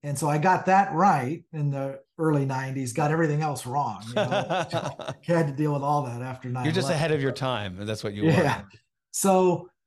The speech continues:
Speaker 1: um, so from the nineties on, really, and through some of my positions in the, in the Department of Defense at a very senior level, um, I, I worried about,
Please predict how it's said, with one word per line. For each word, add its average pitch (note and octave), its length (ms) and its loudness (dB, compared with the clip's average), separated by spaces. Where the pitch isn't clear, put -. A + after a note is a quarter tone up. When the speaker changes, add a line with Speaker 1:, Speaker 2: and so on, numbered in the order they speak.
Speaker 1:
um, E3 440 0
so F3+ 480 2
from D4 380 -2
the B3 100 2
nineties G3 560 2
on, E3 380 -4
really, B2+ 400 -10
and C3+ 160 -10
through F3+ 180 2
some D3+ 240 0
of C3+ 140 -4
my C3+ 180 -6
positions C3+ 640 -6
in C3 120 -8
the, B2 380 -8
in B2+ 160 -2
the A#2 60 -4
Department B2 460 -4
of A2 80 -6
Defense C#3+ 500 -2
at A#2+ 80 -2
a G#2+ 260 -8
very B2+ 220 -6
senior A3 360 2
level, A2 440 -6
um, B2+ 440 2
I, D3 340 0
I D3 120 -2
worried D#3 480 4
about, B2 580 -4